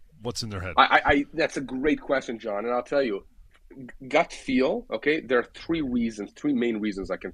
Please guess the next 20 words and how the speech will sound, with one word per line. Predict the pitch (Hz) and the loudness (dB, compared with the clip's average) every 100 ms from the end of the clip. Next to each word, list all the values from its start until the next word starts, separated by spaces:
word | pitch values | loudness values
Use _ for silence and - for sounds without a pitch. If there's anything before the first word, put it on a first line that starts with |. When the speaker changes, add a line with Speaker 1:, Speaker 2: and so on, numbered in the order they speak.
| - | -12
Speaker 2:
I | |
can | - 92 | -14 -6
think | 92 - | -6 -6
of. | - - - - - _ - | -14 -16 -20 -20 -20 _ 0
Uh, | 107 104 - _ - | 4 4 0 _ -4
uh, | 107 98 - - - | 0 0 -4 -14 -4
a-, | - - | 0 6
a-, | 175 165 | 6 6
and, | 156 131 - - | 4 0 -14 -6
and | 143 143 | -6 -4
the | 139 | -2
lawyer | 131 135 180 180 120 120 - | 0 2 4 4 2 -2 -6
may | 113 127 | -8 -8
tell | - 131 131 | -4 -2 -2
you | 113 107 | -2 -4
that | 110 | -4
it's | 107 - | -6 -8
because | 110 127 117 | -10 -8 -6
they're | 104 | -8
busy. | 92 110 95 85 | -6 -6 -6 -8